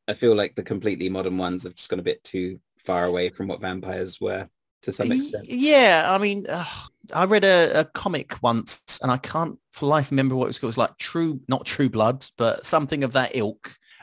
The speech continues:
Speaker 2: And basically, all the people of the world had started to turn into zombies. And so the remaining vampires had to step up and start protecting humanity <laughs> from the army of zombies,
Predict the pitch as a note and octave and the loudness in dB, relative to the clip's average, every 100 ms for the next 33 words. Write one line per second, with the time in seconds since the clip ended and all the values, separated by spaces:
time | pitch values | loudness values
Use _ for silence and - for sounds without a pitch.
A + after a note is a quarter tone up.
0 | - C3 C3+ C3 - - D#3 F3+ D3+ D3 | -4 0 2 0 -4 0 2 2 -2 -6
1 | - A2 G#2+ A2+ - _ _ _ D#3 F3 | -4 0 0 -2 -8 _ _ _ 2 6
2 | F#3 F3+ E3 D#3+ - - D3+ D3 D#3+ D#3+ | 8 6 2 -4 -10 -6 -4 -4 -4 -4
3 | D3 D3+ C#3 B2 C3 C3+ C3 A2+ A2+ A#2 | -2 0 0 0 0 4 6 4 0 -6
4 | - C3 - - - C3 B2 A2 A2 A#2+ | -4 -4 -4 -10 -6 -4 -4 -4 -4 0
5 | B2 G#2+ F#2 E2+ - - - _ _ _ | 0 0 -6 -6 -8 -8 -12 _ _ _
6 | A#2 A2+ C#3 B2+ B2 A#2 B2+ B2+ C3+ D3+ | -4 0 4 6 4 4 2 4 4 2
7 | D3+ B2+ C3+ C#3 C3+ A2+ G#2 G#2 A2+ G#2+ | 2 0 2 2 0 0 0 0 -4 -6
8 | A#2 - C#3 B2 - A2+ - A2 - A2 | -6 -2 2 0 2 0 0 -10 -4 -2
9 | - A2 - B2 - A#2+ A#2+ A2+ A#2 - | -2 -4 -2 -2 -2 -6 -2 0 0 0
10 | - - A2+ - A#2 A#2 B2 B2 A#2 G#2 | -6 -4 -6 -6 -2 0 2 2 0 -2
11 | G#2+ B2+ A#2 G2 F#2+ - | 0 0 2 -2 -2 -8